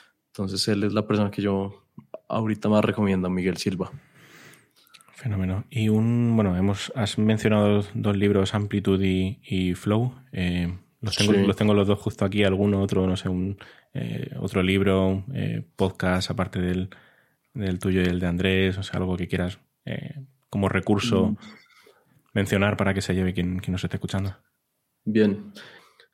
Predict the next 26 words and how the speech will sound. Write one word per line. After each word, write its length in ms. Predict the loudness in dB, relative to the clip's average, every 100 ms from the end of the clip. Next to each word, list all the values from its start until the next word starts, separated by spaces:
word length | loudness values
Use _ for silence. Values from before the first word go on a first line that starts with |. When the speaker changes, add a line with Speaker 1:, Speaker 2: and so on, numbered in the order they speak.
| -16 2
Speaker 1:
Bueno, 160 | 6 8
nosotros 380 | 8 6 4
tenemos 260 | 6 6 6
dos 180 | 4 4
podcasts, 560 | 2 4 0 -2 -6 -8 -2
no 100 | -2
sé 60 |
si 40 | 0
conoce 360 | 2 4 4
el 80 | 4
otro. 400 | 4 0 -2 -8 -20 -20 -20 -20 _
El 80 | -8
otro 160 | -4
se 80 | 0
llama 220 | 4 4
Temporal. 680 | 4 4 4 4 2 -2 -14 _ _ -20 -20 -20 _ _
Es 160 | -4 -2
de 80 | 2
conversaciones 800 | 4 4 2 2 4 4 4 4
más, 580 | 4 4 0 -4 -8 -18 _ _ _ 0
ahí 140 | 2
está, 200 | 4 4
digamos, 320 | 6 6 6
Miguel 260 | 6 4 4
Silva 380 | 2 2 2 2
invitado, 720 | 2 2 2 4 2 -2